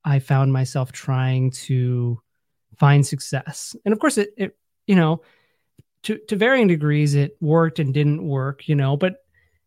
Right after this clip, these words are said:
for me, I think the larger experience or what I learned from that ultimately was that it's, it is really difficult to date someone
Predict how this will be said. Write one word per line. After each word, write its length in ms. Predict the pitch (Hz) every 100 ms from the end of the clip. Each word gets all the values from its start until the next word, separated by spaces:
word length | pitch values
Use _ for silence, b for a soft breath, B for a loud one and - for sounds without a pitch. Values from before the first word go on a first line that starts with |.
| _
for 140 | - 208
me, 240 | 240 262
I 60 | 208
think 180 | 214
the 100 | 180
larger 440 | 151 160 185 180 160
experience 500 | 143 - 165 165 156
or 60 | 151
what 140 | 147
I 80 | 135
learned 460 | 135 165 196 190
from 260 | 147 147 131
that 260 | 131 135 139
ultimately 640 | 156 185 - 151 143 139 135
was 160 | 139
that 120 | 147
it's, 160 | 147 143
it 140 | - 196
is 140 | 247
really 400 | 147 135 175 214
difficult 580 | 147 165 180 185 160 151
to 80 | 151
date 320 | 131 151 175
someone 540 | - 147 139 135 131